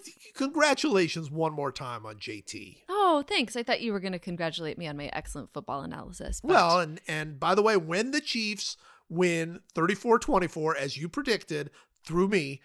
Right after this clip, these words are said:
Speaker 1: uh, you're gonna come back on and explain how you knew. How did you
Speaker 2: Great.
Speaker 1: know?
Speaker 2: Yes,
Speaker 1: It's gonna
Speaker 2: I will.
Speaker 1: be delightful.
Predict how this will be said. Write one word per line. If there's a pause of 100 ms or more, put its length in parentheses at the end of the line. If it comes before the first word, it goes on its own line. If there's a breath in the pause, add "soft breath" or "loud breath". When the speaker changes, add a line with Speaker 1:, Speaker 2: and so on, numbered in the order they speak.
(380 soft breath)
Speaker 1:
uh, (600)
you're
gonna
come
back
on
and
explain
how
you
knew. (100)
How
did
you
Speaker 2:
Great.
Speaker 1:
know? (180)
Speaker 2:
Yes,
Speaker 1:
It's
gonna
Speaker 2:
I
will.
Speaker 1:
be
delightful.